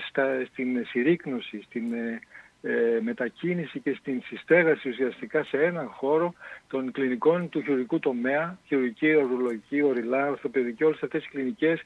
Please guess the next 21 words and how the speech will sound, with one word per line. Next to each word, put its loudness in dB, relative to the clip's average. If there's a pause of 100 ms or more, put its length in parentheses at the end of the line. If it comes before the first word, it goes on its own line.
(380)
ε, -2
εγκατέλειψαν 2
τους -6
χώρους 6
τους -4 (220)
για 0
να -4
αποδοθούν -2
οι -2
κλίνες, -2
ε, 2
για 0
να -4
νοσ-, -6
ε, -2
στην -8
παθολογική -4
για -6
να -8
νοσηλευτούν, -8 (380)
ε, -2